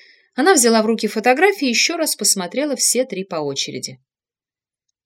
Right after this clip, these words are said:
«У твоего маньяка хороший вкус», одобрила она и тут же добавила: «Он на меня не клюнет».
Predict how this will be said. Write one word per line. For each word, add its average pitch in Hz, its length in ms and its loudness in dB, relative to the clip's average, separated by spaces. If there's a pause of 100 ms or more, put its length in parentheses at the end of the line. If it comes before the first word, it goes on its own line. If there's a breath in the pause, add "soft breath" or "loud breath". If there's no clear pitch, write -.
(180)
«У 220 60 -14
твоего 302 300 0
маньяка 330 480 2
хороший 240 560 2
вкус», - 520 -6
одобрила 165 480 -4
она 151 260 -12 (360)
и 208 80 -10
тут 269 140 -6
же 240 100 -2
добавила: 156 580 -4 (1300 loud breath)
«Он 392 120 4
на 381 80 10
меня 320 220 6
не 285 140 4
клюнет». 226 480 0